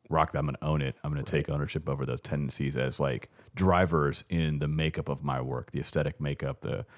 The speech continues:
Speaker 1: compositional makeup, the formal," you know, form and content are so together for me.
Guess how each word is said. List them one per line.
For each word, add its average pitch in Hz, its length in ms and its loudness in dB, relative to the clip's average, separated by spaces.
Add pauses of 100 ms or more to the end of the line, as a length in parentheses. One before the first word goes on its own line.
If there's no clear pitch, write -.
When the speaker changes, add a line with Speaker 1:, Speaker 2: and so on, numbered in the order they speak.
(180)
Speaker 1:
compositional 76 580 0
makeup, 69 420 -2
the 60 280 -2 (380)
formal," 104 760 8 (400)
you 95 100 6
know, 80 160 4
form 127 440 8
and 101 120 8
content 85 580 2 (100)
are 76 540 0
so - 420 6
together 78 440 2
for 65 140 -4
me. 65 200 -6